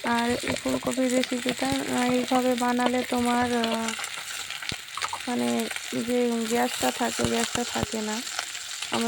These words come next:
ওর জন্য মশলা দিয়ে ভালোভাবে কষাই, অনেকক্ষণ ধরে কষাবো। আর টমেটো কুচি দিয়ে দিলাম,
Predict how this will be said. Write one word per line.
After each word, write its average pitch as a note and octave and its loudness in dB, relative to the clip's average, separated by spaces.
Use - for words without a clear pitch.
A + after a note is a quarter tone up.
ওর A#3+ 4
জন্য A#3+ 2
মশলা A#3 0
দিয়ে A#3 0
ভালোভাবে A3+ 0
কষাই, A3 -2
অনেকক্ষণ C4 0
ধরে A#3 0
কষাবো। A3+ -2
আর A#3+ 2
টমেটো B3 2
কুচি B3 -2
দিয়ে B3 2
দিলাম, A#3+ -2